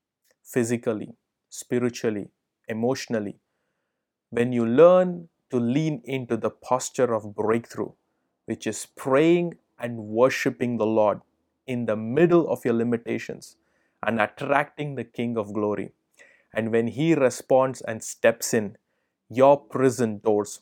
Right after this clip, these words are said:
will break open and you will go free. And also, I want to let you know that this was not easy for Paul and Silas,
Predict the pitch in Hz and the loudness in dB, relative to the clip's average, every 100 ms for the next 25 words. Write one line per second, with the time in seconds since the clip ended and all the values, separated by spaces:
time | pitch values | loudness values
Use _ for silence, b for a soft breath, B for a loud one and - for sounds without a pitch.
0 | - 104 123 135 135 - 101 98 110 113 | -14 0 2 2 -2 -8 -12 0 2 2
1 | - 110 - 101 - _ _ _ 104 107 | 0 -2 0 -8 -8 _ _ _ -8 -6
2 | 110 117 113 110 101 101 101 - - 101 | -2 -2 0 -4 -4 -2 -4 -4 -6 -8
3 | - _ _ _ _ b b b b - | -10 _ _ _ _ b b b b 0
4 | 160 175 190 202 165 147 156 156 143 135 | 4 6 6 6 4 4 2 0 -2 2
5 | - - 135 123 123 - _ _ _ 120 | 0 0 -2 0 0 -2 _ _ _ -4
6 | 110 107 170 - 135 120 131 131 _ - | -2 0 0 2 0 0 -6 -6 _ -4
7 | 196 190 - 117 - _ _ - 123 117 | 0 0 -2 -6 -8 _ _ -4 -4 -4
8 | - 139 131 113 120 _ 104 107 - 110 | 0 2 4 0 -6 _ -14 -12 -4 -2
9 | 113 107 - - | -2 -4 -8 -16